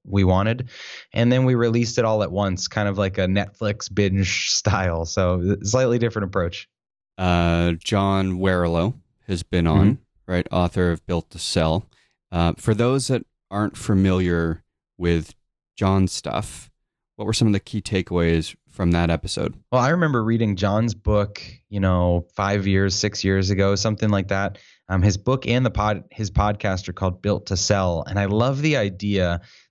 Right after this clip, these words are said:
Speaker 1: that even if you don't intend to sell your business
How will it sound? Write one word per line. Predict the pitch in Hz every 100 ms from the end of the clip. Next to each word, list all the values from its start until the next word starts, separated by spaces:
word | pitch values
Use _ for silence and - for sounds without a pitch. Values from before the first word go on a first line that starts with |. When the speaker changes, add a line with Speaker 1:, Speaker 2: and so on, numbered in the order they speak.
| -
Speaker 1:
that | 98 92 90 - _ _ _ _
even | - 131 143 170
if | 156
you | 135
don't | 123 113
intend | 104 95 131 139
to | 113
sell | - 98
your | 90 90
business | 87 87 85 82 92 - -